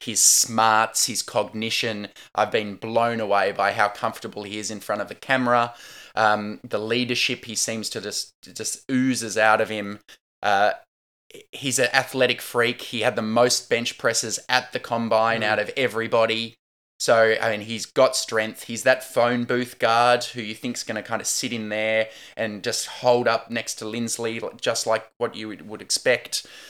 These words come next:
Speaker 1: Maybe he's another guy where the lateral agility may be a bit questionable. So again, I think you might find in the zone running scheme, he might struggle a little getting to the N F L level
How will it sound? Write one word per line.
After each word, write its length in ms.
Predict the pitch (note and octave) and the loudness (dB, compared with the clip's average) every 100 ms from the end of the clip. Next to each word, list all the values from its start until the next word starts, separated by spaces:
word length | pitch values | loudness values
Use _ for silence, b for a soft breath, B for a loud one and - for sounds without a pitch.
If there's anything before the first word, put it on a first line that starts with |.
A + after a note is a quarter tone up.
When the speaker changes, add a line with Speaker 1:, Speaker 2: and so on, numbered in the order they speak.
| B _ _ - | B _ _ -2
Speaker 1:
Maybe 720 | B2 C3+ D3 C3+ B2+ B2 C3 - | 4 6 6 2 -2 -2 -6 -12
he's 240 | B2 B2+ | -6 -4
another 320 | B2 A2+ A#2 | 0 2 2
guy 220 | A#2 A2+ A2+ | 4 4 4
where 160 | A2+ | 2
the 100 | A2+ | 0
lateral 500 | G#2 A#2 B2+ - C3 | -2 0 -2 -4 -4
agility 520 | A#2 A2+ A#2+ A#2+ A#2 | -4 -4 0 -2 -2
may 180 | A2 A2 | -2 -2
be 160 | A2+ A2 | -2 -6
a 40 | |
bit 240 | G#2 A2 - _ _ _ _ _ _ - - | -6 -8 -10 _ _ _ _ _ _ -18 0
questionable. 580 | C3 - C3 A#2 D3 F3+ | 2 2 0 -2 -2 -2
So 220 | - A#2 | 2 2
again, 340 | A2 A#2+ B2 | 2 0 2
I 80 | A2 | 0
think 300 | - C3+ - | -2 -6 -4
you 60 | A2+ | -2
might 200 | A#2 A2 | 0 0
find 300 | A2+ G#2+ G#2+ | 0 0 -2
in 100 | G#2 | -8
the 100 | G2 | -6
zone 320 | G#2 A2 A2 | -2 -2 -2
running 280 | G#2 G#2 G2+ | -4 -4 -8
scheme, 520 | - G2+ G#2 A2 C#3+ _ _ - | -6 -6 -6 -8 -10 _ _ -12
he 60 | A2 | -4
might 300 | A2+ A#2 - | 0 0 -2
struggle 400 | - A2 G#2+ G2+ | 0 0 0 -6
a 20 | |
little 240 | G#2 G2+ | -6 -8
getting 280 | F#2+ G#2+ G2+ | -6 -6 -6
to 80 | G#2 | -10
the 100 | G2+ | -8
N 100 | G2 | -6
F 160 | G2 - | -4 0
L 140 | G2 | 0
level 380 | G2 G2 F#2+ | 0 -2 -4